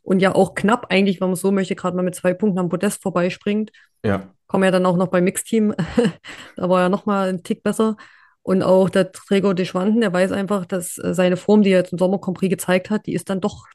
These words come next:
Speaker 1: ziemlich viel wert.
Speaker 2: Das ist ja die Frage, die wir uns eigentlich den ganzen Sommer über gestellt haben, weil, äh, Deschwanden ist alles mitgesprungen und hat natürlich auch um den Gesamtsieg gekämpft, kommen wir gleich auch noch zu. Und die Frage war natürlich, wie ist das Kräfteverhältnis jetzt,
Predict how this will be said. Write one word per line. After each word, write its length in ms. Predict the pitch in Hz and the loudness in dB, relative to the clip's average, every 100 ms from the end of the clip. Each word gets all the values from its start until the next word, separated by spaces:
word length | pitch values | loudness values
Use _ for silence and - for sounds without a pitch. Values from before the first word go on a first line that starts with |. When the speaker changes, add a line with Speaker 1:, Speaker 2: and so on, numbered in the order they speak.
| - | 0
Speaker 1:
ziemlich 320 | 214 208 190 | 4 4 4
viel 360 | - 202 190 190 | 2 2 2 0
wert. 300 | 180 170 _ _ _ _ _ _ _ _ - - _ | -2 -4 _ _ _ _ _ _ _ _ -20 -20 _
Speaker 2:
Das 360 | _ 135 139 151 | _ 0 2 4
ist 100 | 160 | 4
ja 80 | 160 | 4
die 120 | 131 | 2
Frage, 280 | 127 147 147 | 2 4 4
die 140 | 131 | 2
wir 60 | 135 | 0
uns 100 | - | 0
eigentlich 220 | 135 165 | 0 2
den 100 | 143 | 2
ganzen 240 | 135 165 | 0 0
Sommer 240 | 127 147 139 | 0 0 -2
über 300 | 139 131 127 | -2 -2 -2
gestellt 400 | 123 - 135 135 | -4 -2 -2 0
haben, 240 | 104 110 | -2 -2
weil, 280 | 107 104 104 110 | -4 -4 -4 -4
äh, 140 | 107 | -4
Deschwanden 480 | 104 - 120 135 117 | -4 0 2 2 0
ist 180 | 101 - | -4 -4
alles 300 | 123 131 120 | -2 0 -2
mitgesprungen 720 | 123 160 147 127 147 185 - | -2 -4 -4 0 2 2 0
und 180 | 117 - | -4 -4
hat 140 | - | -6
natürlich 400 | 113 120 113 - | -4 -4 -4 -4
auch 80 | 110 | -2
um 140 | 110 | 0
den 120 | 107 | -2
Gesamtsieg 520 | 98 101 131 - 139 143 | 0 0 -2 -2 -4 -2
gekämpft, 340 | 139 143 156 | 0 0 0
kommen 160 | 117 113 | -2 -2
wir 80 | |
gleich 240 | 110 107 104 | 0 -2 0
auch 80 | 151 | 2
noch 220 | 127 - | 2 -2
zu. 340 | - 151 165 - _ _ _ - | -4 -4 -4 -10 _ _ _ -6
Und 80 | 117 | -4
die 60 | 117 | 0
Frage 400 | 110 135 143 131 | 2 2 2 0
war 100 | 135 | 0
natürlich, 520 | 139 151 151 151 - | 0 0 0 -2 -14
wie 560 | - - 110 135 156 170 | -20 -16 -8 -2 -2 -2
ist 380 | - - 170 180 | -4 -4 -2 -2
das 140 | - | -2
Kräfteverhältnis 800 | - 110 - - 107 101 98 98 | -2 -2 -4 -6 -4 -4 -6 -6
jetzt, 400 | 104 98 - - | -4 -4 -8 -16